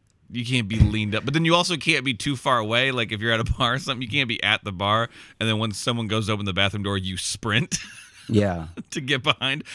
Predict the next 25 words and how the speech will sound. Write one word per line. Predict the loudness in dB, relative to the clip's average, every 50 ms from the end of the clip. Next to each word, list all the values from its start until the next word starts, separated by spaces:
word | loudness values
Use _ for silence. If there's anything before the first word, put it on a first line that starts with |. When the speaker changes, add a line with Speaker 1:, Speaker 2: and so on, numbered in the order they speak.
| -12 -8 0
Speaker 1:
Like, | 4 4 6
I | 6 4
don't | 4 2
know | 2
if | 2 2
there's | 2 2 2
a | 0 0
win | 2 2 2 2 2
in | 0 -2
this | -2 -4 -4 -6 -8
<laughs> | -4
one. | -4 -4 -4 -4 -8 -12 -10 -8 -4 2
Speaker 2:
No, | 4 4 4 4
this | 2 0 -2
man's | -2 -2 -2 0 0
living | -2 -2 0 -2 -2
in | -2 -4 -2
chaos. | -2 -2 -2 -2 -4 -6 -8 -10 -12 -14 -10 _ -2
Anyway, | 0 0 0 0 -2 -4 -4 -4 -4 -6 -8 -12 -18 -20 -20 -20 -20 -20 -20 -20 -16 -16 -16 -16 -16 -18 -16 -16 -16 -16 -14 -14 -14
<laughs> | -14 _ _ _ -20 -20 _ _ _ -20 -20 _ _ _ _ -18 -18 _ _ _ 2
he, | 2 4 4 4 4 2 2
um, | 2 0 0 0 -2 -2 -4 -4 -6 -10 _ _ _ _ _ _ -20 -20 _ _ _ _ _ _ _ _ _ _ _ -20 -20 -16 -4
he | 2 4 4 4 4
ends | 2 2 2 0 0
up | -2 -2 -4 -4 -8 _